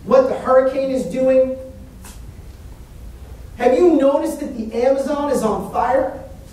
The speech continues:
Am I the only one? Do you know what scientists say? Scientists have said that the portion of the Amazon rainforest that gets lost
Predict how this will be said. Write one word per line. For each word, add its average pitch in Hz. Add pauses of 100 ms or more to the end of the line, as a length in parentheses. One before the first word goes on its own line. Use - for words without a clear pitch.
(800)
Am 185
I 214
the 285
only 302
one? 311 (2000)
Do 202
you 269
know 320
what -
scientists 277
say? 240 (300)
Scientists 302
have 208
said - (1000)
that -
the 254
portion 294
of 202
the 226
Amazon 247
rainforest 220
that 208
gets -
lost -